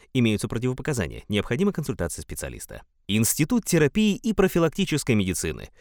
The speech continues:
Многопрофильный медицинский центр. Консультации кандидатов и докторов наук, ведущих специалистов города. Все виды анализов, молекулярно-генетические исследования,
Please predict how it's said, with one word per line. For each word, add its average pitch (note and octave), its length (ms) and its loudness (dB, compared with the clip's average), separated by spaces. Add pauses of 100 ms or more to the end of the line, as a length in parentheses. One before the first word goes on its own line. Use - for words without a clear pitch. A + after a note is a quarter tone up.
(120)
Многопрофильный A2 720 4
медицинский A2 500 0
центр. D#3 440 0 (200)
Консультации E3 640 4
кандидатов E3+ 640 2
и D#3+ 120 0
докторов C3 420 2
наук, F2+ 340 0 (160)
ведущих A2+ 500 0
специалистов A2+ 640 0
города. F#2 440 -2 (180)
Все - 320 4
виды A2 240 4
анализов, F2 640 0
молекулярно-генетические D#3+ 1300 2
исследования, D2 560 -2